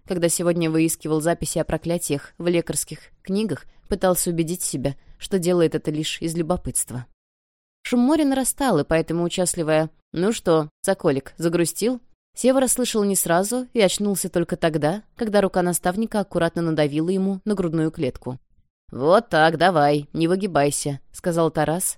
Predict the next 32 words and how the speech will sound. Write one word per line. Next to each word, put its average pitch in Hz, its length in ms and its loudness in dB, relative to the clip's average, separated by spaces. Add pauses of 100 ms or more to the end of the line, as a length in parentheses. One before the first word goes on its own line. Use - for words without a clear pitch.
и 226 100 -4
потопал 175 420 -2
к - 60 -8
следующему 156 540 -2
воспитаннику. 127 720 -6 (880)
Налетел 202 320 2
ветер. 233 420 0 (300)
Севины 175 380 4
руки 214 240 0
ловко 196 300 0
поймали 170 420 2
эти 175 160 -2
потоки. 185 640 -6 (280)
Тело 233 260 2
стало 165 260 2
невидимо 165 600 0
и 147 40 -2
снова 165 440 -2 (100)
появилось 175 480 0
в - 80 -10
солнечных 147 580 -2
лучах. - 460 -8 (800)
«Так, 139 340 4
а 139 60 -2
теперь», — 143 800 2 (120)
затянул 170 440 0
наставник, 160 540 -2 (180)
уже 185 220 -2
стоя 175 260 0
на 208 100 -2
краю 156 300 0
утеса. 131 500 -4